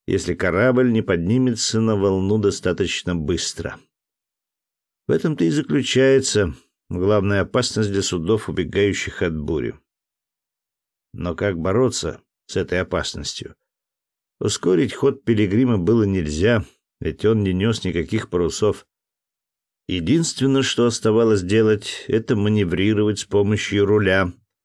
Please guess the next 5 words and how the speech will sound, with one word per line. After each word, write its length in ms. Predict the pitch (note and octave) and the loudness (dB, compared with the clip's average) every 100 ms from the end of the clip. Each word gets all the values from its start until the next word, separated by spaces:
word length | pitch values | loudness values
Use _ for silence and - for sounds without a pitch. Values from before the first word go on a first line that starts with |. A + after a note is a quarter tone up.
| _ _ _ _ _ | _ _ _ _ _
которого 380 | G2 F2+ G#2 F#2 | -4 0 2 2
судно 480 | - - D3 - C#3+ | 0 0 -2 -2 -4
часто 520 | - A2 B2+ - A2+ | 0 0 0 -2 -2
не 120 | A2 | 0
слушалось. 800 | - E2+ F#2+ E2+ D#2 - - | -2 -2 -2 -2 -6 -8 -12